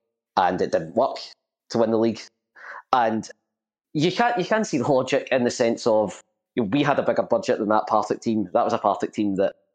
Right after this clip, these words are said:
around a core they'd held on to for years. They supplemented it with signings of good young players who were released from top flight clubs, and, you know, a couple of guys they picked up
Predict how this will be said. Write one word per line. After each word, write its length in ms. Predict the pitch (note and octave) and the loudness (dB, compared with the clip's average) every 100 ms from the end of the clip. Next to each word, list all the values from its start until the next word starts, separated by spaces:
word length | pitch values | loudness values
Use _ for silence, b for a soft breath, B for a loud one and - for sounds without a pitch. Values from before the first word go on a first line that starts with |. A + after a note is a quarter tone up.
| _ _ _ _ - - C3 | _ _ _ _ -20 -4 0
around 280 | C3 C3 | 2 2
a 80 | B2 | 0
core 340 | - B2+ A#2+ A2 | 0 2 2 2
they'd 160 | A2 | 0
held 260 | - A2 G#2 | 2 0 2
on 140 | G#2+ G#2 | 2 2
to 120 | A2 | -2
for 160 | A2 | 0
years. 460 | G#2 G#2+ G#2 - - | 0 2 2 0 -4
They 80 | G#2+ | -2
supplemented 580 | - - A#2+ A2 G#2+ G#2+ | 0 0 2 0 0 0
it 120 | G#2+ - | -2 0
with 420 | G2+ F#2+ F#2+ - _ _ _ _ _ | 0 0 -6 -20 _ _ _ _ _
signings 580 | - - G2+ G2+ G2+ F#2+ | -4 0 2 2 0 0
of 260 | G#2 E2 - _ - | -2 -2 -10 _ -2
good 160 | A2 | -2
young 260 | G2 G#2+ G2+ | 0 0 0
players 580 | - G#2 G2+ F#2+ - - _ _ _ _ | 0 2 2 0 -6 -12 _ _ _ _
who 180 | - A2 | -2 2
were 260 | G2+ F#2+ E2+ - _ | 4 2 0 -10 _
released 500 | A2+ G#2+ G#2+ - - | -2 0 0 -4 -4
from 240 | A2 G2+ F#2 | -2 0 0
top 240 | G#2+ - | 0 0
flight 180 | G#2 G2 | -2 0
clubs, 480 | D#3 D3+ - - - _ _ _ - | 0 0 -4 -8 -12 _ _ _ -2
and, 360 | G2+ F#2 F#2 - - - | 0 2 -2 -6 -10 -2
you 80 | G#2+ | 0
know, 120 | D#2+ | 2
a 60 | - | 0
couple 260 | - G2 G2+ | 0 0 2
of 60 | |
guys 260 | G2+ F#2+ F2 | 2 0 0
they 80 | G2+ | -2
picked 280 | - G2+ - | -2 -2 0
up 220 | F#2+ - | -2 -2